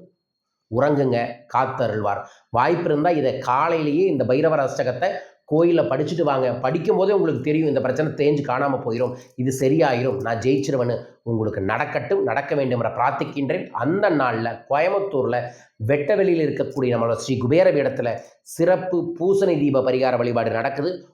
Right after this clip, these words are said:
உங்க சார்பாகவும் நான் பூசணி வழிபாடுல செய்யறேன். உங்களுக்காக ப-, தீபம் ஏற்றி சிறப்பு பிரசாதம் வேணும்னா கீழக்கக்கூடிய தொலைபேசிகள் தொடர்பு கொண்டு உங்க பேரை பதிவு செய்யுங்க.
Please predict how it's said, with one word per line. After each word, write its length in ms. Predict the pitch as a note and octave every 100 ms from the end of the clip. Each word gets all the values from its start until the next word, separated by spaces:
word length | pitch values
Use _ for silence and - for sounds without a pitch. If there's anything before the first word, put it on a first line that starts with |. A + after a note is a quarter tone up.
| _
உங்க 320 | A#2 C3+ D3+
சார்பாகவும் 680 | D#3+ D#3+ D#3 D#3+ D3+ E3 G3
நான் 200 | C3 B2
பூசணி 300 | D3+ E3 C#3+
வழிபாடுல 480 | C3 B2 A#2+ A2 G2+
செய்யறேன். 320 | B2 B2+ D#3+ F#3 - _
உங்களுக்காக 720 | B2 D3 E3+ E3 D#3 D3+ E3
ப-, 400 | - B2 B2 B2 - _
தீபம் 360 | A2+ D3+ E3+ D3+
ஏற்றி 360 | D3 C#3+ G3+
சிறப்பு 340 | - D3+ D#3+ F3
பிரசாதம் 400 | C#3 C3 C#3+ B2+
வேணும்னா 340 | B2 B2 D3+
கீழக்கக்கூடிய 680 | - - F3+ F3+ E3+ C#3+ C3
தொலைபேசிகள் 580 | B2+ D#3+ E3+ D#3 C3 A2
தொடர்பு 240 | A#2+ A2+
கொண்டு 200 | B2+ E3+
உங்க 200 | C3+ -
பேரை 280 | B2+ C#3+ D3+
பதிவு 320 | A#2+ B2 B2
செய்யுங்க. 260 | C3+ C3+